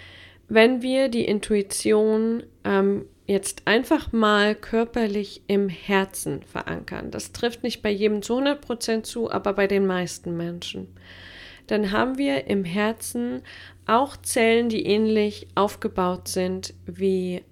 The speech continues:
Gehirnzellen. Aber das Herz ist das, was zuerst reagiert in deinem Körper. Das heißt, Impulse von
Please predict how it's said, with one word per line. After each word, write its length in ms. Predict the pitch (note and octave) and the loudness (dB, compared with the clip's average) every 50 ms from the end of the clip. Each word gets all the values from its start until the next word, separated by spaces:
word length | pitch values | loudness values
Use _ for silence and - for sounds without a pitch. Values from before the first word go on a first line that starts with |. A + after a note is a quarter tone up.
| _ - - | _ -8 -4
Gehirnzellen. 1000 | - G3 E3+ E3 A3+ A#3 A#3+ A#3+ A3+ - - - D3+ D#3 E3 E3+ F3 E3+ F3+ - _ _ _ - - - - - - - - - - - - - - _ _ - | -2 0 0 2 2 2 2 0 -2 -6 -4 -2 -2 -2 -2 -4 -6 -8 -10 -14 _ _ _ -20 -20 -20 -20 -20 -20 -20 -20 -20 -20 -20 -20 -20 -20 _ _ -2
Aber 140 | G#3 G#3 G#3 | -2 0 0
das 260 | G#3+ G#3 - - - | 0 -2 -4 -4 0
Herz 500 | G#3+ G#3+ G#3+ A3 A#3+ C#4 D4 C#4+ - - | 2 4 6 6 6 4 2 -2 -6 -6
ist 300 | - - G3 - - - | -6 -6 -6 -6 -2 0
das, 280 | A3+ A#3+ A#3 - - - | 0 0 0 -4 -6 -6
was 200 | G3+ G3 - - | -6 -6 -6 -6
zuerst 760 | - - - - - G3+ G3+ G#3 A3 A3+ - - - - - | -6 -8 -6 -2 0 2 2 2 2 0 -2 -4 -8 -4 -2
reagiert 640 | F#3+ F3+ F3+ F3+ - - A3 A3+ A#3 A3 A3 - | -2 0 0 -2 -2 -2 2 4 4 4 2 0
in 220 | - - F#3 F3+ F3 | -4 -4 -4 -2 -2
deinem 420 | - - - D3+ F3 F3+ F3+ F3+ | -2 -4 -4 -4 -4 -6 -8 -10
Körper. 560 | - - - - - - - - - - - - - - - _ _ - - - - - - - - | -12 -8 -6 -6 -6 -6 -8 -10 -10 -10 -10 -14 -20 -20 -20 _ _ -20 -20 -20 -20 -20 -20 -14 -8
Das 240 | - G3+ F#3+ - - | -8 -6 -6 -4 0
heißt, 600 | - - G3 G3+ A#3+ C#4+ D4+ - - - - - - - - - - - - - - - - - - | 2 2 4 4 2 0 -2 -6 -8 -12 -16 -20 -20 -20 -20 -20 -20 -20 -20 -20 -20 -20 -12 -4 0
Impulse 1200 | G#3 G3+ G3+ G3 - - - - C#4+ D4 D#4+ F4 F4+ E4+ E4+ - C#4 C4 C4+ D4+ F4 G4+ A4+ - - - - - | 0 0 0 -2 -6 -6 -2 2 4 6 8 8 6 6 4 0 0 0 2 2 0 0 -2 -4 -8 -16 -20 -20
von 720 | - - - - - A3 G#3+ A3 A#3+ B3+ C4+ C#4 D4 D#4 | -20 -20 -10 0 4 4 6 6 4 2 0 -2 -2 -2